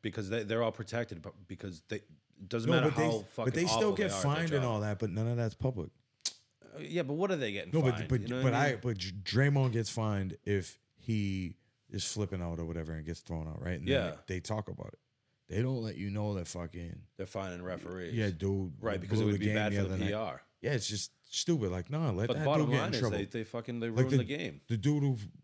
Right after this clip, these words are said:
Speaker 2: threw Giannis out the other day, he should be not allowed to do Bucks games. That was clearly personal. He, he was over there. He didn't even hear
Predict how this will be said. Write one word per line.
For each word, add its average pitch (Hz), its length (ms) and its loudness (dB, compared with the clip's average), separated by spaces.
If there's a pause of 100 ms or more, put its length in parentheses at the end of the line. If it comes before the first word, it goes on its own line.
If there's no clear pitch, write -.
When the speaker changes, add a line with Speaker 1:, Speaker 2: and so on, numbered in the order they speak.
(200)
Speaker 2:
threw 120 380 0
Giannis 104 440 0
out 90 100 -2
the 90 100 -2
other 82 160 -2
day, 78 200 -6
he 90 300 -2
should 85 320 -4
be 82 340 -4
not 90 300 -2
allowed 82 280 -4
to 82 100 -8
do 85 160 -8
Bucks 80 280 -8
games. - 220 -20 (280)
That 95 120 0
was 101 100 -2
clearly 101 340 0
personal. 92 540 -4 (260)
He, - 200 -14 (240)
he 110 220 -6
was 110 240 -2 (100)
over 101 280 -4
there. 82 420 -4
He 117 160 -2
didn't 117 140 -4
even 85 180 -6
hear 90 400 -4